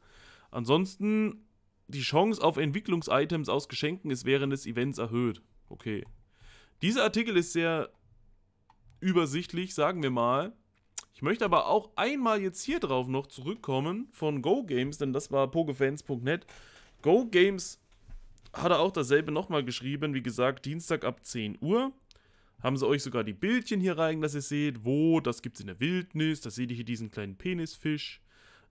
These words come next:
Äh, aus Eiern gibt's den ebenfalls. Aber hier möchte ich eigentlich hin, weil das nochmal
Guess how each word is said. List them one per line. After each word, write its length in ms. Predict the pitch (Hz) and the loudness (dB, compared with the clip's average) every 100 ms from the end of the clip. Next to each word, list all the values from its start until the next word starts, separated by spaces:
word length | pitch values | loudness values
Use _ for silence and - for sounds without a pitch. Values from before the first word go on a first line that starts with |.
| - | -2
Äh, 420 | 123 131 131 127 | 4 6 6 4
aus 260 | - 110 - | 0 -4 2
Eiern 440 | 175 175 170 165 | 4 4 2 -2
gibt's 220 | 143 - - | -6 -12 -12
den 160 | 196 | -8
ebenfalls. 920 | - 220 190 180 170 151 160 151 - - _ _ - | -2 -2 -2 -2 2 4 4 0 -8 -18 _ _ 2
Aber 220 | 165 196 | 6 6
hier 220 | 170 208 | 4 2
möchte 260 | 196 190 190 | 2 0 0
ich 100 | 165 | 0
eigentlich 280 | 147 139 156 | 0 -2 -2
hin, 280 | 202 220 - _ _ | -4 -4 -8 _ _
weil 280 | 92 107 147 | -6 0 4
das 220 | 170 165 | 4 2
nochmal 600 | 156 170 160 147 147 147 | 2 0 6 6 6 4